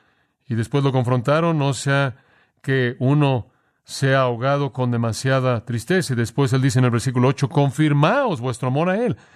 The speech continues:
Ahora, aquí está el caso en el que la iglesia entera sabía y la iglesia entera fue y aparentemente el hombre respondió y él dice, "Ahora que él ha respondido, no dejen que se quede afuera, no lo mantengan a distancia por lo que él hizo,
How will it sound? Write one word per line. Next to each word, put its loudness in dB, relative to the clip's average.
Ahora, 0
aquí -2
está -2
el -4
caso 0
en 0
el -2
que -2
la 2
iglesia 0
entera 0
sabía 2
y 0
la 4
iglesia 2
entera 2
fue 0
y 0
aparentemente 0
el 0
hombre 2
respondió 2
y 2
él 2
dice, 0
"Ahora 0
que -6
él -2
ha -2
respondido, -2
no 2
dejen 0
que -2
se -2
quede 0
afuera, 0
no 2
lo 0
mantengan 0
a 2
distancia 0
por 0
lo -2
que -2
él 0
hizo, 0